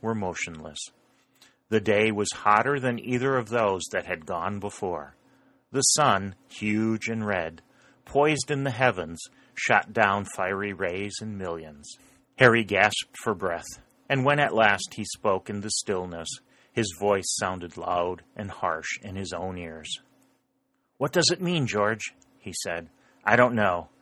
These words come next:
but I think they are massing behind us for a charge." "Not against the sixty or seventy thousand men and the scores of cannon on those heights." "Maybe not yet.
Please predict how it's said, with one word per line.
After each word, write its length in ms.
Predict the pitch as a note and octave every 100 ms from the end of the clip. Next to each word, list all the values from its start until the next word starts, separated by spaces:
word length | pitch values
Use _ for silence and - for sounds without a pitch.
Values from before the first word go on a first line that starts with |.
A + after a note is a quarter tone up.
| _ -
but 120 | G#2
I 80 | G2+
think 220 | - C3 -
they 160 | A#2
are 100 | G2+
massing 480 | F#2 F#2 A2 - A#2
behind 460 | A2 G2+ G#2+ F#2+ E2
us 100 | D#2 -
for 180 | G2 F2
a 60 |
charge." 640 | - - E2 E2 D#2+ - - _ _ _ _ _
"Not 260 | - E3 E3
against 400 | A2 A2+ G2+ -
the 60 | -
sixty 440 | - A2+ - G2
or 60 | F2
seventy 400 | - G#2 G2+ G2+
thousand 500 | G#2+ F#2+ F2+ F#2 F#2
men 240 | A2 G#2
and 160 | G2 F2+
the 60 |
scores 420 | E2 - G#2 G2+
of 140 | E2 -
cannon 420 | - A#2+ E3 G2+
on 140 | F2+
those 220 | F2 F2+ -
heights." 500 | A#2+ E3 A#2 - - _ _ _ _ _ _
"Maybe 240 | E2+ E2+ F#2+
not 280 | G#2 A2
yet. 300 | G#2+ A#2+ F#2+